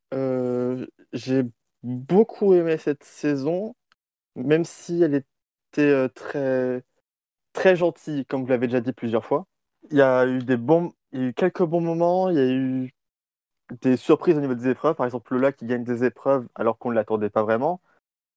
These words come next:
Euh, au niveau des stratégies, même si c'était très faible, vu que tout le monde avait un niveau assez faible, bah, c'était assez équilibré, on va dire. Donc, euh, je suis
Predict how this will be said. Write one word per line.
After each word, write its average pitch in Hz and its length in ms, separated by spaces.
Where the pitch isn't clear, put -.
Euh, 123 560
au 143 100
niveau 143 200
des 143 100
stratégies, 175 680
même 147 120
si - 140
c'était 151 180
très - 260
faible, 175 320
vu 139 80
que 143 120
tout - 120
le 180 40
monde 165 120
avait 139 140
un 139 100
niveau 147 220
assez 151 320
faible, 156 340
bah, 110 300
c'était - 400
assez 127 360
équilibré, 139 580
on 180 100
va 131 100
dire. 131 260
Donc, 131 220
euh, 143 100
je 139 80
suis 151 240